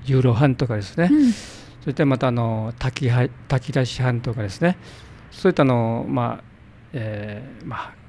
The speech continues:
Speaker 1: 班長さんに分けて、
Speaker 2: はい。
Speaker 1: ま、もし、あの、まあ、地震とか、
Speaker 2: うん。
Speaker 1: はい、津波が来た場合は、あ、これに、あの、対処して、まあ、訓練を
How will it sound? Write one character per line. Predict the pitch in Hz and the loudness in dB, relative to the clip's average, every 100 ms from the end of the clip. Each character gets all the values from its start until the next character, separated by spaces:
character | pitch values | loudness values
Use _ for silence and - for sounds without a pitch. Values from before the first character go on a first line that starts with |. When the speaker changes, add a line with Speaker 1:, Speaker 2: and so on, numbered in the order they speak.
| - - | -20 -4
Speaker 1:
班 | - 139 | 0 2
長 | 147 | 2
さ | - 123 | 0 -2
ん | 113 | -4
に | 117 | -4
分 | 120 | -4
け | - | -4
て、 | - 180 160 - | -2 4 4 4
Speaker 2:
は | - 277 | 6 8
い。 | 240 190 294 | 10 6 0
Speaker 1:
ま、 | 185 185 - - | 2 2 0 2
も | 170 | 4
し、 | 190 185 | 8 8
あ | |
の、 | 156 127 117 113 110 117 - - | 8 8 6 2 -2 -6 -10 -10
ま | 143 123 | -6 -4
あ、 | 120 | -4
地 | 139 | -2
震 | 123 135 | 0 0
と | 120 120 | 0 0
か、 | 127 127 202 | 2 2 0
Speaker 2:
う | 320 294 | 2 2
ん。 | |
Speaker 1:
は | 226 | 2
い、 | 104 117 - | 0 -10 -12
津 | - | -2
波 | 135 123 | 0 2
が | 123 | 0
来 | 123 | 0
た | 165 | 2
場 | 143 | 4
合 | 139 143 | 4 6
は、 | 175 190 - - - - - - | 6 4 0 -16 -20 -20 -20 -14
あ、 | 147 117 117 | -8 -6 -2
こ | 139 | 2
れ | 139 | 4
に、 | 135 | 4
あ | 127 | 4
の、 | 120 113 120 127 - - - - | 2 0 -2 -6 -10 -16 -20 -6
対 | - 135 | 0 2
処 | 143 | 2
し | 123 | -2
て、 | - 202 143 - | 6 6 6 2
ま | 139 | -6
あ、 | 123 - | -6 0
訓 | 156 143 | 2 4
練 | 131 123 117 | 4 2 2
を | 113 | 0